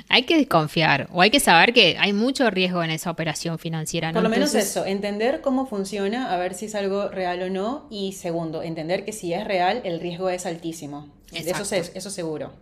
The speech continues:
Speaker 1: Así que bueno, una vez que entendemos esta relación entre riesgo y rentabilidad, que mientras más alto sea el riesgo, más alta es la rentabilidad,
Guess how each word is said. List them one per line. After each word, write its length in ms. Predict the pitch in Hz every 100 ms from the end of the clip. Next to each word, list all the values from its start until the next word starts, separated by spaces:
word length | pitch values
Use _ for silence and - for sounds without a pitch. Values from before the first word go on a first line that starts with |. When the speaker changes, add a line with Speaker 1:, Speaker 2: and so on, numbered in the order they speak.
| -
Speaker 1:
Así 200 | - 247
que 80 |
bueno, 200 | 247 196
una 100 | 226
vez 80 | 370
que 80 | 359
entendemos 500 | 262 202 208 233 226
esta 220 | 214 220
relación 340 | 190 165 - 196
entre 240 | 190 165
riesgo 380 | 156 185 185 190
y 60 | 175
rentabilidad, 840 | 160 151 151 143 156 175 220 240
que 100 | 214
mientras 540 | 180 165 156 156 156 - _
más 340 | 190 202 226 240
alto 260 | 240 226
sea 180 | 220 214
el 60 | 196
riesgo, 340 | 208 202 220
más 320 | 202 202 202 226
alta 220 | 214 214
es 40 |
la 120 | 196
rentabilidad, 680 | 190 196 202 202 226 262 277